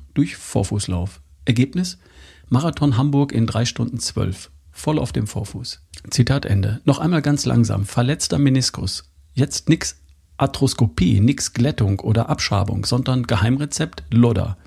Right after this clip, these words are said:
Lodder Matthäus, Muskelaufbau. Jedes Gelenk kann durch Muskeln ersetzt werden.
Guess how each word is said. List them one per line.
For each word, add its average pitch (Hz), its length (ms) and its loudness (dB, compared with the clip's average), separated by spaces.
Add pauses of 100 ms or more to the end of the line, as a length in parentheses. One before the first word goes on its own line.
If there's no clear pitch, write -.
(240)
Lodder 110 220 6
Matthäus, 110 580 0
Muskelaufbau. 104 920 0 (460)
Jedes 185 320 2
Gelenk 131 480 2
kann 120 160 4
durch 113 140 2
Muskeln 139 400 2
ersetzt 117 400 -4
werden. 87 340 -2